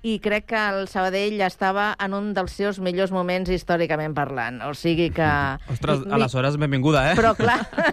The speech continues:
Speaker 1: clar, és que va ser quan jo començava, imagina't. Imagina't. Eh, això, a veure què, què passa amb el tema de, de les entrades. Per cert, que parlant de Champions,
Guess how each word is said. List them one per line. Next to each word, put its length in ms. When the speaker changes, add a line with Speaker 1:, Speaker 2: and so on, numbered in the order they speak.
Speaker 1:
clar, 260
és 160
que 80
va 120
ser 120
quan 160
jo 80
començava, 680
imagina't. 680
Imagina't. 760
Eh, 1600
això, 360
a 180
veure 240
què, 160
què 140
passa 400
amb 140
el 120
tema 280
de, 160
de 160
les 260
entrades. 420
Per 140
cert, 280
que 120
parlant 420
de 120
Champions, 680